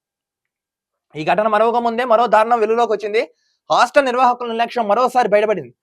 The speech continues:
హైదరాబాద్ జేఎన్టీయూ క్యాంపస్ హాస్టల్లో పిల్లి కలకలం రేపింది. విద్యార్థులు భోజనానికి సిద్ధం కాగా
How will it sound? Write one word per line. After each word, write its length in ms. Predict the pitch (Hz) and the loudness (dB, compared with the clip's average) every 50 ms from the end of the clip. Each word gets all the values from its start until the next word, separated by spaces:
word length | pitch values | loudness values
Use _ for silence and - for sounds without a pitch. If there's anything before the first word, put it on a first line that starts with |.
| _ _ _ - 139 | _ _ _ -4 -2
హైదరాబాద్ 380 | 160 208 254 269 262 277 247 190 | 0 2 2 2 2 2 0 0
జేఎన్టీయూ 300 | 208 214 240 240 262 247 | 0 -2 0 0 -2 -2
క్యాంపస్ 380 | 196 226 214 226 214 240 214 226 | 0 -2 -2 0 -2 -2 0 0
హాస్టల్లో 320 | 208 220 - 214 214 202 | -4 -4 -4 -4 -4 -4
పిల్లి 200 | 170 196 202 214 | -4 -4 -6 -2
కలకలం 340 | 208 190 190 185 190 190 190 | -2 -2 -2 -2 -4 -6 -6
రేపింది. 300 | 175 165 160 165 127 120 _ _ _ _ _ _ _ _ _ - | -8 -8 -8 -10 -16 -18 _ _ _ _ _ _ _ _ _ -12
విద్యార్థులు 420 | 156 160 160 240 254 233 226 254 226 | -10 -6 -2 -2 -2 0 0 -2 0
భోజనానికి 480 | 190 202 208 208 220 240 233 208 214 | 0 -2 -2 -2 -4 -6 -4 -6 -8
సిద్ధం 280 | - 156 151 160 190 185 | -10 -10 -8 -6 -6 -2
కాగా 280 | 165 151 147 127 139 | -2 -2 -2 -2 -4